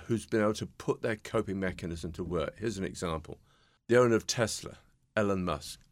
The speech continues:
perfect example. Steve Jobs, Richard Branson, they've all had trials and tribulations to deal with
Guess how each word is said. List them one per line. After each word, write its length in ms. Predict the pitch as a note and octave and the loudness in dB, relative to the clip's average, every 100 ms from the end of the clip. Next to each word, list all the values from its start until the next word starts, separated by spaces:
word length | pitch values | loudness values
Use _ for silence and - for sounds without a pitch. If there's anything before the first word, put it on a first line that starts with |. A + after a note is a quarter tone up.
| _ | _
perfect 360 | - A#2+ G2 - | -4 -2 -2 -6
example. 540 | - F2+ E2+ D#2 - - _ _ _ _ _ - | -6 -4 -4 -4 -10 -14 _ _ _ _ _ -8
Steve 460 | - - B2 G#2 | -6 0 2 2
Jobs, 480 | - G2 D#2+ - - | 2 2 2 -6 -6
Richard 360 | A2+ - - F#2+ | -2 -2 -2 -2
Branson, 440 | G2 F2 F2 - - _ _ - | 0 0 -2 -10 -14 _ _ -2
they've 180 | A#2 B2 | 0 4
all 200 | D3+ C3+ | 4 2
had 400 | - C3 B2 G2+ _ _ | -2 0 0 0 _ _
trials 420 | - C3 B2 A#2 | -4 2 2 2
and 100 | A#2+ G#2+ | -2 -6
tribulations 800 | A#2 G#2+ F#2 F#2+ - - F2+ - | -2 2 4 2 0 -6 -8 -6
to 120 | F#2+ | -8
deal 420 | E2 - D3+ C#3+ | -4 0 2 2
with 300 | E2 - - | -2 -6 -14